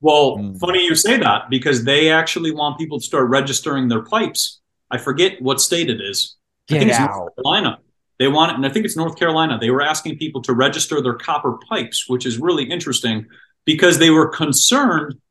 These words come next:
Speaker 1: with too much copper in the water.
Speaker 3: Yeah.
Speaker 1: And it's interesting, there was the, uh, nineteen ninety-one Copper Lead Act, which was put through to reduce the copper and lead in the water supply. And I sit there and think,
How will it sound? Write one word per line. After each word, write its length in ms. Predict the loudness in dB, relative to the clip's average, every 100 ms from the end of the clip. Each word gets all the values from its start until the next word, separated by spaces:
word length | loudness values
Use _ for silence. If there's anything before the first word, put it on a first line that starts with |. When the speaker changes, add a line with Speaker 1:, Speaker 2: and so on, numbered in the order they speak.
| -6
Speaker 1:
with 160 | -6 -2
too 160 | -4
much 240 | -2 -6 -8
copper 500 | -2 -2 0 -4 -4
in 120 | -4
the 80 | -2
water. 680 | 0 -2 -4 -8 -14 -20 _
Speaker 3:
Yeah. 240 | -2 -2 -4 -2
Speaker 1:
And 160 | 0 0 -4 -4
it's 180 | -4 -4
interesting, 400 | -6 -6 -4 0
there 140 | 2
was 180 | 2 0
the, 220 | 0 0
uh, 340 | 0 -2 -4 -8 -2
nineteen 340 | -2 -2 -2
ninety-one 560 | -2 0 -2 -2 -4 -4
Copper 560 | -2 -2 0 -2 -4 _ _ -4
Lead 400 | -2 -2 -4 -6
Act, 420 | -6 -6 -12 -18 _ _ _ 0
which 200 | 0 4
was 180 | 2 2
put 300 | 0 0 0
through 460 | 2 4 2 -4 _ _ -2
to 80 | -2
reduce 520 | 0 0 2 2 0
the 80 | -6
copper 440 | -2 0 2 0 0
and 180 | 0
lead 280 | 0 0 -2
in 140 | -4 -4
the 120 | -2
water 300 | -2 -2 -4
supply. 580 | -6 -8 -6 -6 -8 -14 _ _ _ _ -4
And 300 | 0 0 0
I 160 | 0
sit 300 | 0 0 0
there 160 | 0 0
and 120 | -2
think, 300 | -4 -6